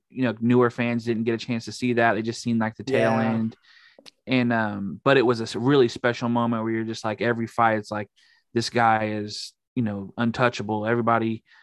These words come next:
Speaker 1: you know, the way he does these things is crazy. And I think Usman's in that, is walking in that same path where it's like, you know, you don't, you don't super realize it, but as, you know, as us, as people who look back and look at records and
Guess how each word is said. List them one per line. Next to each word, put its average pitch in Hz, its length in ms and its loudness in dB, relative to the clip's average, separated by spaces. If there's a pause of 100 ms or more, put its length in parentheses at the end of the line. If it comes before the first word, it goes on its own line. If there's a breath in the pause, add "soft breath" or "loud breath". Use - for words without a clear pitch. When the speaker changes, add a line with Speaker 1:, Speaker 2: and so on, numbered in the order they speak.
(180 soft breath)
Speaker 1:
you 113 80 -4
know, 101 140 -4 (220)
the 123 100 0
way 127 160 6
he 127 80 0
does 123 240 4
these 117 160 -6
things 117 240 -4
is 107 120 -10
crazy. 117 380 2
And 104 80 -2
I 110 60 -2
think 110 240 -4
Usman's 117 440 2
in 113 100 0
that, 107 240 -4 (180)
is 113 140 -2
walking 117 360 2
in 110 120 0
that 107 160 -4
same 113 240 -4
path 113 320 0
where 104 160 -2
it's 104 120 -10
like, 104 320 -6 (720 soft breath)
you 120 100 0
know, 101 360 -6 (260)
you 120 220 -8
don't, 135 260 2 (200)
you 131 120 0
don't 147 260 2
super 147 340 2
realize 120 540 2
it, 107 140 -4
but 107 200 -4
as, 120 200 -2
you 123 180 -2
know, 110 320 0
as 117 160 -4
us, 123 280 2
as 110 140 -10
people 113 280 -4
who 117 100 0
look 113 260 0
back 113 300 2
and 110 80 -2
look 113 160 -4
at 90 80 -2
records 110 540 -2
and 107 160 -4